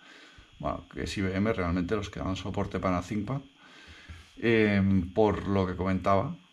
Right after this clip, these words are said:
de que cuando le meten mucha caña a la Dockstation, pues esta se desconecta. Mm, típicamente es copiando ficheros muy bestias con la Ethernet, pero bueno, alguna vez me ha pasado con otras cosas. Solo quitando la Ethernet como he hecho, pues,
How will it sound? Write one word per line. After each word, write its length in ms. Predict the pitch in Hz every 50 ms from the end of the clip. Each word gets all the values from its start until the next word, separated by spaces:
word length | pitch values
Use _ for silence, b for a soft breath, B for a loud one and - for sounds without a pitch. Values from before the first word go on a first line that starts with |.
| _ _ _ _ _ _
de 220 | - - 82 82
que 420 | - - - 80 73 71 73 69 67
cuando 260 | - 104 101 98 95
le 60 | 95 95
meten 300 | 101 104 107 117 113 113
mucha 280 | 113 104 - 117 107
caña 220 | 101 113 113 104 101
a 20 |
la 60 | 98 95
Dockstation, 920 | 95 92 - 98 98 - - 110 113 110 - - 131 135 - 90 - B B B B B B B - -
pues 160 | 98 95 92
esta 200 | 90 - - 95
se 120 | 92 95
desconecta. 560 | 80 - - - 87 92 98 95 - - - - - - _ B B B B B B B B B B B _ -
Mm, 260 | - 107 98 98 95
típicamente 580 | 87 - 117 98 104 98 113 110 110 104 - 113
es 80 | -
copiando 320 | - 110 92 107 101 98 95
ficheros 360 | - - - - 98 95 90
muy 180 | 92 95 95
bestias 500 | 87 98 101 101 - - 98 98 92 85
con 140 | - - 92
la 120 | 95 98 101
Ethernet, 440 | 110 - - 127 127 135 139 135 135
pero 160 | - - -
bueno, 240 | - - - - -
alguna 680 | - 90 92 82 95 98 98 92 92 87 82 82 69 65
vez 360 | 78 87 90 85 - - - -
me 100 | - 87
ha 40 | 78
pasado 260 | 78 80 - - 95 92
con 80 | 95
otras 260 | 92 87 92 90 82
cosas. 420 | - - 110 107 - 139 151 - B B B B B B B B B B
Solo 220 | - - 113 110
quitando 320 | 104 107 101 110 107 104 101
la 120 | 98 101
Ethernet 280 | 104 98 110 101 98 92
como 200 | 104 104 107 110
he 40 | 113
hecho, 360 | - - - - - - -
pues, 380 | - - - - - - -